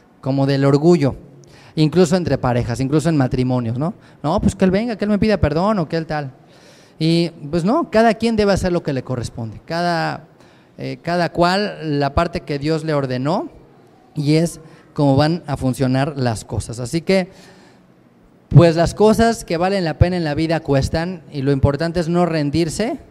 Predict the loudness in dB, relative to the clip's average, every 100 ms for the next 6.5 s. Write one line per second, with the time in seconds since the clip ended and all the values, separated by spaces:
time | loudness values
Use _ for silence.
0 | _ _ _ _ -6 -4 -2 -4 -4 -2
1 | -2 -2 -4 -4 -4 -6 -6 -4 -2 -2
2 | -2 -2 -2 -4 -4 -2 0 0 -2 -4
3 | -6 -20 _ -2 2 4 4 2 0 -4
4 | -4 -4 -6 -6 -10 -20 _ _ _ _
5 | _ _ -10 -6 -4 -2 -2 -2 -2 -2
6 | 0 -2 -4 -10 -12